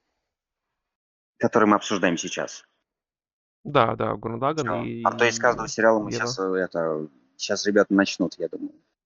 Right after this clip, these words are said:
Speaker 1: И, и девчата.
Speaker 2: <laughs> Это, это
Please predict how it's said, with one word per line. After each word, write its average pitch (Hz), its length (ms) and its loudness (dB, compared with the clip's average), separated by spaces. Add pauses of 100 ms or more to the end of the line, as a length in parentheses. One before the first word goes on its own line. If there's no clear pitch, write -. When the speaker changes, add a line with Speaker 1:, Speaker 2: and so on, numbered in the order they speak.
(580)
Speaker 1:
И, 87 320 2
и - 20 2
девчата. 170 540 4
Speaker 2:
<laughs> 196 180 -2 (1000)
Это, - 280 -2 (220)
это 135 300 -4